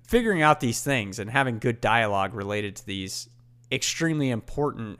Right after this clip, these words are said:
aspects of life. Like, this is, this is more in-depth thoughts. So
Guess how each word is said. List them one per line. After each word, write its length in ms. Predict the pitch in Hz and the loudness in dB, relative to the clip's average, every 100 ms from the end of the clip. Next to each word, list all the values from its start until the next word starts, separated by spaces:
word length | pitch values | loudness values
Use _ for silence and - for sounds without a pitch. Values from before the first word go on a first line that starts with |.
| - | -4
aspects 540 | 110 117 - 95 - | -2 -2 -4 -8 -10
of 80 | - | -8
life. 420 | 104 113 - - - | -4 -4 -6 -18 -8
Like, 180 | 117 - | -6 -2
this 200 | 139 147 | 0 0
is, 260 | 120 - - - - - | -2 -4 -8 -20 -20 -6
this 180 | 180 180 | -2 0
is 80 | 175 | 2
more 260 | 185 175 | 4 4
in-depth 640 | 151 151 139 131 123 - - - _ _ _ _ _ _ _ _ _ _ _ - | 4 0 4 6 4 2 -18 -20 _ _ _ _ _ _ _ _ _ _ _ -4
thoughts. 640 | - 131 101 - - - _ - | 4 6 4 -4 -8 -10 _ -10
So 460 | - 120 101 98 | 0 2 2 -2